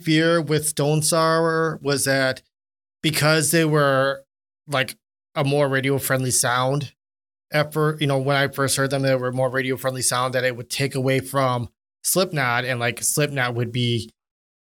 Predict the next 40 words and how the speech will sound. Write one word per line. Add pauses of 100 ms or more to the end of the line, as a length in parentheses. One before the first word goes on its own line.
(140)
you
know,
broken
up
or
whatever,
so
that (260)
they
could (100)
focus
on
Stone
Sour
and
make
more
hits
with
Stone
Sour
instead
of
Slipknot. (360)
You
know,
that,
you
know,
Slipknot (500)
as
a
band
would,
you
know, (580)
fall
to
the
wayside,